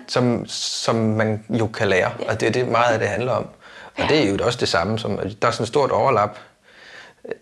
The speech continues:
Speaker 1: Meget af det, vi behandler af psykiske lidelser, også med det at gøre, det handler også om at kunne lade nogle tanker være i
Speaker 2: Præcis.
Speaker 1: situationer, hvor de ikke
Speaker 2: Ja.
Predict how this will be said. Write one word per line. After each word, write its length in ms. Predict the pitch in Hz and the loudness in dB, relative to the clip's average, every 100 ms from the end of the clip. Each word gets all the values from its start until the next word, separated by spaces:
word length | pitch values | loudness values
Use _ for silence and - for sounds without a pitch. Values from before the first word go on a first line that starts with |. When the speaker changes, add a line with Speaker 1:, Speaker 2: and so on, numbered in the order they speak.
| - | -4
Speaker 1:
Meget 280 | 113 110 127 | 0 4 4
af 80 | 117 | 2
det, 140 | 117 | 2
vi 40 | 107 | 0
behandler 360 | 107 110 104 | 0 0 2
af 40 | - | 2
psykiske 420 | 135 143 127 123 | 2 2 2 2
lidelser, 260 | 123 120 | 4 4
også 200 | 101 131 147 | 4 4 4
med 60 | |
det 100 | 117 | 4
at 140 | 113 110 | 4 4
gøre, 200 | 107 107 | 2 4
det 140 | 160 | 4
handler 200 | 147 92 | 4 4
også 180 | 120 180 | 2 2
om 80 | 127 | 2
at 80 | 107 | 2
kunne 140 | 110 | 2
lade 100 | 107 | 4
nogle 160 | 107 101 | 2 2
tanker 340 | 131 117 117 - - - | 0 0 0 -4 -16 -2
være 320 | 110 110 113 - - | 2 2 0 -2 -4
i 40 | |
Speaker 2:
Præcis. 120 | 117 | 0
Speaker 1:
situationer, 560 | 127 113 107 135 113 104 | 4 4 4 2 2 2
hvor 200 | 107 110 | 2 2
de 240 | 113 104 - _ _ _ _ _ _ _ _ _ _ | 0 -4 -6 _ _ _ _ _ _ _ _ _ _
ikke 220 | 147 135 | 2 4
Speaker 2:
Ja. 120 | 147 | 4